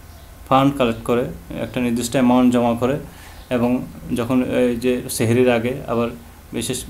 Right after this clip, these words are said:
একটা amount দিয়ে ওনারা এই কার্যক্রমটা শুরু করেছেন। এখানে চাই হয়তো খুবই দারুণ একটা প-, প-, পদক্ষেপ।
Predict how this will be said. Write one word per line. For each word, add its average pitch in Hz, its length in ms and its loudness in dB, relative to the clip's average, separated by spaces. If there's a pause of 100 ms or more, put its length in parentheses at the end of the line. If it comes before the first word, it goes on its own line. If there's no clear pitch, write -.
একটা 120 380 -4
amount 120 400 2
দিয়ে 127 220 2 (380)
ওনারা 117 320 0
এই 117 240 -4 (240)
কার্যক্রমটা 113 460 0
শুরু 113 220 -2
করেছেন। 113 360 -2 (880)
এখানে 165 480 4 (340)
চাই 135 320 4
হয়তো 131 680 -4
খুবই 143 420 4 (680)
দারুণ 139 260 4
একটা 147 200 2
প-, 131 260 -4
প-, 135 200 -6
পদক্ষেপ। 127 420 -2